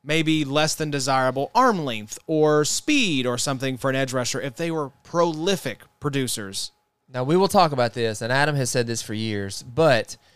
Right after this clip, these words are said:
Speaker 2: you let people fall. So, so far from who we've talked about, you Turner, or you Turner, you target Dallas Turner,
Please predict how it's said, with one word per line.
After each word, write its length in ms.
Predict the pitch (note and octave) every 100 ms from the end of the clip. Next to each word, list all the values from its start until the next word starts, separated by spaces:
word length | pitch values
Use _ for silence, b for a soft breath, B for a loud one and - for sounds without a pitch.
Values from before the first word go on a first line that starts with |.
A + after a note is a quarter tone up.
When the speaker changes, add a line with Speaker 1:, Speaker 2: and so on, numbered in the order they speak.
| b b
Speaker 2:
you 140 | - C#3+
let 160 | G3
people 260 | F3 F3 C#3+
fall. 460 | - C#3+ G#2+ G2 _ -
So, 500 | - D#3 C#3+ C3 - _ _ _ -
so 240 | - F3+
far 300 | F#3 E3+ E3
from 200 | - C3+
who 160 | C#3+ D3
we've 180 | C3+ A#2
talked 260 | C3 B2+
about, 320 | A2+ G#2+ G#2+ - b b -
you 140 | C3+
Turner, 640 | C#3 - C3+ C#3 E3+ D#3 -
or 220 | C3+ B2+ A#2
you 140 | A#2
Turner, 340 | - A2+ G2+ b b b
you 160 | C3
target 640 | C3+ - C#3 F#3 D3 A#2 _ -
Dallas 300 | A#2+ C#3 -
Turner, 400 | C3 A#2 A2